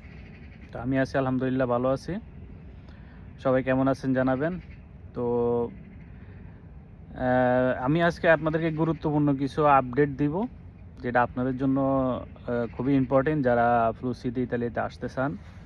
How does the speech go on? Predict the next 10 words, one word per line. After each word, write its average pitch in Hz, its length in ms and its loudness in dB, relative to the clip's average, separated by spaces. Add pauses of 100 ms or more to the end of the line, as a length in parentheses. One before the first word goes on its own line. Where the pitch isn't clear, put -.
(880)
এবং 131 340 2
আপনারা 131 540 4
দেখা 127 320 0
যায় 131 180 2
যে, 131 380 -2 (460)
আম, 113 380 -4 (720)
এখনও 147 280 4
অ্যাপ্লাই 143 280 2
করেন 147 300 6
নাই 117 180 2